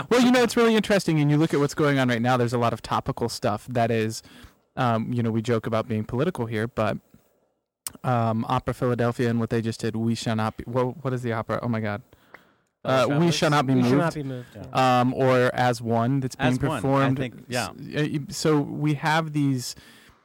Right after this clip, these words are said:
Speaker 1: these new, well, <laughs> We Shall Not Be Moved is not a new societal thing, but it is race, and it is gerrymandering, and it is, uh, politically charged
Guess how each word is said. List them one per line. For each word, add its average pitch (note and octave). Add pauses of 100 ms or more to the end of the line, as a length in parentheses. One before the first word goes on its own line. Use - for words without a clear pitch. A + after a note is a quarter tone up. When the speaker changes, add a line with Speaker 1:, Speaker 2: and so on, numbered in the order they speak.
(380)
Speaker 1:
these C#3
new, C#3+ (160)
well, A#2+ (220)
<laughs> -
We C3+
Shall B2+
Not A2+
Be A#2
Moved A2+
is A2+
not A2+ (120)
a B2
new A#2
societal A2
thing, A#2
but A2+
it A2+
is A2
race, B2
and B2
it A2+
is A2 (120)
gerrymandering, A2+
and A#2
it A2
is, A2 (380)
uh, G#2+ (140)
politically B2 (280)
charged A#2